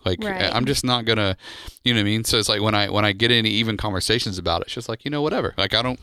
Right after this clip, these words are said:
Speaker 1: it is what it is. Uh, there's nothing, uh, there's nothing I can do that's gonna make them like me.
Speaker 2: Mm-hmm.
Speaker 1: Like, so,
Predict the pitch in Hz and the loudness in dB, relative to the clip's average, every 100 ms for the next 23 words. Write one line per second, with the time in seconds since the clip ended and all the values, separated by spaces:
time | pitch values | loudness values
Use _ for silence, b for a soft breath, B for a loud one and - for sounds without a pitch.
0 | - 123 135 139 143 123 113 151 147 139 | -4 0 2 4 2 2 2 2 2 -2
1 | - B B B 110 127 117 143 160 151 | -8 B B B 2 2 2 0 0 -2
2 | 147 - 104 120 123 117 156 175 139 147 | -4 -4 -2 2 2 2 0 0 -2 -2
3 | 120 101 113 113 98 - 95 92 95 92 | -2 -2 0 2 2 0 0 0 0 -2
4 | 87 85 85 - 80 - - 208 214 214 | -2 -4 -6 -10 -14 -14 -8 -6 -4 -6
5 | - 131 110 - B B B - 123 117 | -6 -4 -4 -6 B B B 2 4 2